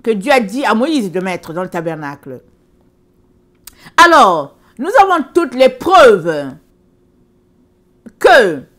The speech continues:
Marie, c'est l'arche de l'alliance. Israël avait toujours la victoire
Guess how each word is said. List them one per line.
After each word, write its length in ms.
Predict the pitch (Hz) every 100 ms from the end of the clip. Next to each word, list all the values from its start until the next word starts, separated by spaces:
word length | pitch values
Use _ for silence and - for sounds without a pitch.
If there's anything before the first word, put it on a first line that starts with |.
| _ _ _ _ _ _
Marie, 360 | 220 254 285 359
c'est 180 | - 202
l'arche 220 | 202 -
de 80 | 175
l'alliance. 640 | 151 156 165 143 - - - _ _ _ _ _ _ _ _ _ _ _ _ _ _ _ _ 262 _
Israël 460 | 370 349 302 381 392
avait 220 | 320 330 - _
toujours 540 | 381 480 440 - 349
la 140 | 285 220
victoire 760 | 202 196 226 196 170 147 131